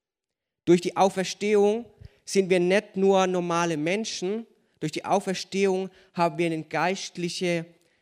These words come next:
eine geistliche Realität, ein geistliches Erbe, das uns versetzt zur Rechten Gottes, in himmlische Orte. Das heißt, Jesus sitzt zur Rechten Gottes,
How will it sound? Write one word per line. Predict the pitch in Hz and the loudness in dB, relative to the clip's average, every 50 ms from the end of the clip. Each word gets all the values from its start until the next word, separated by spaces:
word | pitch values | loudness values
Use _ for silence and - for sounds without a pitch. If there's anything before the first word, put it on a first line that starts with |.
| _ - | _ -8
eine | - 151 151 | -6 -6 -4
geistliche | - 170 147 143 190 - - 175 180 170 180 175 160 | -2 0 0 0 -2 -4 -6 -6 -6 -4 -4 -6 -2
Realität, | 165 165 156 156 147 147 143 - - 180 170 170 190 202 202 - - - | -2 -2 -2 -2 -4 -6 -8 -10 -8 -4 -2 0 -2 -2 -4 -6 -10 -8
ein | 151 151 | -8 -6
geistliches | - 160 151 160 160 - - 139 139 135 - - | -2 -2 -2 -2 -4 -6 -10 -8 -8 -8 -8 -6
Erbe, | - 147 165 175 180 175 175 165 165 165 170 165 _ _ _ _ | -6 -4 -2 -2 -2 -2 -4 -4 -6 -6 -8 -12 _ _ _ _
das | - 156 - 175 | -10 -6 -6 -4
uns | 160 - | -6 -6
versetzt | - - 156 151 - - - 196 208 202 - - - - - - _ _ _ _ _ _ _ _ _ _ _ _ _ _ _ _ _ _ _ _ _ _ _ _ _ _ _ _ _ _ _ _ _ _ _ _ _ _ _ _ _ | -6 -8 -8 -8 -8 -6 -4 -4 -4 -4 -6 -10 -10 -12 -16 -16 _ _ _ _ _ _ _ _ _ _ _ _ _ _ _ _ _ _ _ _ _ _ _ _ _ _ _ _ _ _ _ _ _ _ _ _ _ _ _ _ _
zur | - - - 196 190 165 | -10 -2 0 0 2 2
Rechten | 185 180 - - - 156 | 0 -4 -4 -6 -12 -6
Gottes, | - 156 139 - 120 107 - - - - - _ _ _ _ _ _ _ _ _ _ _ _ _ _ _ _ _ _ _ _ _ _ | -4 -4 -4 -4 -8 -10 -10 -10 -12 -14 -16 _ _ _ _ _ _ _ _ _ _ _ _ _ _ _ _ _ _ _ _ _ _
in | - 131 135 | -10 -10 -10
himmlische | 127 - - 170 165 170 170 170 165 - 180 - | -10 -8 -4 -2 -2 -2 -2 -4 -6 -6 -8 -8
Orte. | 139 131 120 120 110 104 98 _ _ _ _ _ _ _ _ _ _ - _ _ _ _ _ _ _ _ - | -8 -8 -8 -10 -12 -12 -14 _ _ _ _ _ _ _ _ _ _ -20 _ _ _ _ _ _ _ _ -10
Das | 151 147 - | -10 -8 -4
heißt, | 190 185 185 202 202 - - - | -2 0 0 0 -2 -4 -8 -6
Jesus | 190 208 214 220 - 240 240 - | -2 -2 -2 0 0 -4 -4 -4
sitzt | - 220 - - - | -6 -8 -8 -8 -6
zur | - 180 - | -6 -4 -2
Rechten | 175 175 - - 160 147 | -4 -6 -6 -10 -10 -4
Gottes, | 175 175 175 175 220 247 - - - - - - | -2 -2 0 0 -4 -4 -4 -8 -12 -12 -14 -20